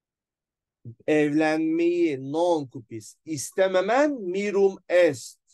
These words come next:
tuhaftır diyor. Tuhaftır.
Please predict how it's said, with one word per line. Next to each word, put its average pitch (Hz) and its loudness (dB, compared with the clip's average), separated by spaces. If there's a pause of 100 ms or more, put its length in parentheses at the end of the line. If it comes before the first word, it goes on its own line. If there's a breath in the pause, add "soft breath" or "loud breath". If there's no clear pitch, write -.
(460)
tuhaftır 156 -2
diyor. - -20 (2000)
Tuhaftır. 143 -8